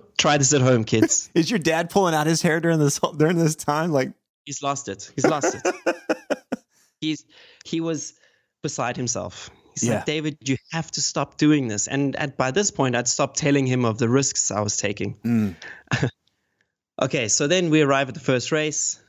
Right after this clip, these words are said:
Speaker 1: uh, and the car fails. I don't drive.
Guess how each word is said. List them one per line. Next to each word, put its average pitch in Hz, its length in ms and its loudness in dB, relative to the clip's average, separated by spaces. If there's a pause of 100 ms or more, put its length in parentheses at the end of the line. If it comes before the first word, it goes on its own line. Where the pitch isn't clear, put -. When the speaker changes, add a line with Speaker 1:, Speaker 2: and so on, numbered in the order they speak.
(160)
Speaker 1:
uh, 117 480 -2 (800)
and 117 440 -4
the 123 120 -2
car 107 180 -2
fails. - 420 -6
I 123 120 -2
don't 120 160 2
drive. 107 420 -8